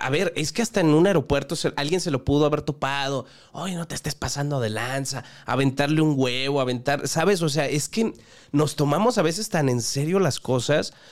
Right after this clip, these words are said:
A ver, es, por más que sigamos a una persona, esta es la reflexión, creo yo, no podemos intervenir. A fin de cuentas son cosas de ellos. Tú puedes defender, tomar una postura y,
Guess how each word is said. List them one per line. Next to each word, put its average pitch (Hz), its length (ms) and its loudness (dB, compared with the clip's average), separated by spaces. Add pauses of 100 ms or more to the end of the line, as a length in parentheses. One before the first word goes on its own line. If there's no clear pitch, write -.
(460)
A 139 160 0
ver, 156 360 2
es, 127 120 -8
por 139 260 2
más 160 240 2
que 269 100 0
sigamos 165 480 2
a 147 80 4
una 147 260 2
persona, 123 420 0
esta 135 200 -2
es 170 60 -4
la 208 100 2
reflexión, 135 580 0
creo 139 180 0
yo, 120 260 -2 (420)
no 139 220 2
podemos 196 500 2
intervenir. 120 840 -2
A 139 60 -2
fin 139 160 -4
de 170 80 -4
cuentas 175 240 -2
son 175 140 -4
cosas 165 340 -2
de 123 160 2
ellos. 147 300 -2
Tú 175 140 0
puedes 214 320 2
defender, 135 440 -2
tomar 147 340 4
una 220 180 0
postura 160 560 0
y, 135 120 -2